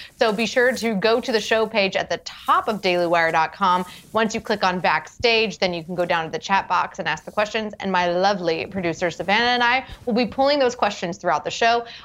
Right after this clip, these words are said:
Also, we have a lot of awesome content that the guys have been talking about for a while now. One of the contents that's now available for you to not only listen to, but watch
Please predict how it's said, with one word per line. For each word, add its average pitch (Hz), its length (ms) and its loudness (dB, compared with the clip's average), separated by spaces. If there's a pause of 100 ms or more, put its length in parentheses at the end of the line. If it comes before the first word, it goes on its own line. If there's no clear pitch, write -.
(120)
Also, 392 360 2
we 277 140 -2
have 381 220 0
a 453 100 2
lot 285 320 2
of 320 220 -2
awesome 269 440 2
content 262 520 0
that 180 120 0
the 202 80 0
guys 202 220 2
have 254 100 -2
been 247 200 -2
talking 233 240 0
about 214 240 2
for 208 100 2
a 196 60 2
while 240 300 2
now. 185 280 0 (220)
One 226 180 2
of 302 140 0
the 262 80 4
contents 226 500 -2
that's 196 200 -4
now 214 200 4
available 208 360 0
for 196 100 -8
you 196 140 0
to 214 100 -2
not 220 220 2
only 247 240 2
listen 285 540 0
to, 320 340 2
but 208 260 0
watch 185 560 0